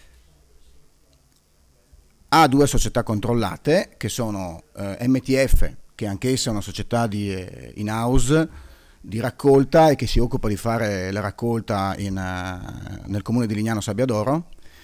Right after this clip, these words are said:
mentre invece Ecosinergie è una società consortile che si occupa di, del trattamento del rifiuto che viene raccolto da, da Ambiente Servizi. Ecosinergie, a differenza di, di Bioman, di cui parlava prima l'ingegnere, si occupa del trattamento del rifiuto secco.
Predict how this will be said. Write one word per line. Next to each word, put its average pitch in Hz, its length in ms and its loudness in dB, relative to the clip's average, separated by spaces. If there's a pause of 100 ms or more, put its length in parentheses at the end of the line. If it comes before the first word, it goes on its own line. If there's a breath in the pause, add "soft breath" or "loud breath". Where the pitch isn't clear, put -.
(140)
mentre 135 240 0
invece 156 260 2
Ecosinergie 147 840 -2
è - 20 0
una 110 140 -4
società 110 340 -6
consortile 107 960 0 (560 soft breath)
che 147 420 2
si - 240 0
occupa 165 460 2
di, 117 260 0
del 110 140 -4
trattamento 135 580 -2
del 120 160 -2
rifiuto 127 480 4
che 123 100 6
viene 110 160 2
raccolto 110 520 0
da, 90 360 -2
da 101 120 -4
Ambiente 98 260 -6
Servizi. 90 580 -4 (1300 loud breath)
Ecosinergie, 135 640 2
a 135 40 4
differenza 120 520 4
di, 107 260 2
di 98 120 -4
Bioman, 104 440 4
di 95 80 -2
cui 101 160 0
parlava 107 300 2
prima 110 180 8
l'ingegnere, 117 800 0
si - 160 -2
occupa 120 320 0
del 110 160 -2
trattamento 113 420 -6
del 107 100 -2
rifiuto 104 280 -6
secco. 92 460 -2